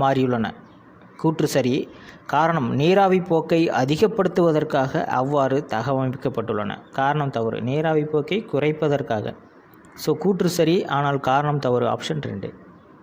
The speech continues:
கேள்வி எண் முப்பத்தி ஆறு,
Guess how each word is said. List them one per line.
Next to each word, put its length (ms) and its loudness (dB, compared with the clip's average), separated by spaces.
கேள்வி 280 4
எண் 120 2
முப்பத்தி 340 0
ஆறு, 220 4